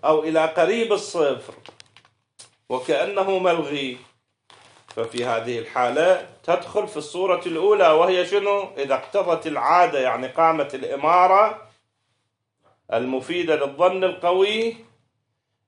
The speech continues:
بأنه شنو؟ قد تغير. فإذا أكو هيك إمارة توصل الإنسان إلى حدود الاطمئنان والوثوق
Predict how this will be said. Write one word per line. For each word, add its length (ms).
بأنه 600
شنو؟ 320
قد 220
تغير. 680
فإذا 760
أكو 280
هيك 420
إمارة 600
توصل 400
الإنسان 760
إلى 360
حدود 680
الاطمئنان 1000
والوثوق 840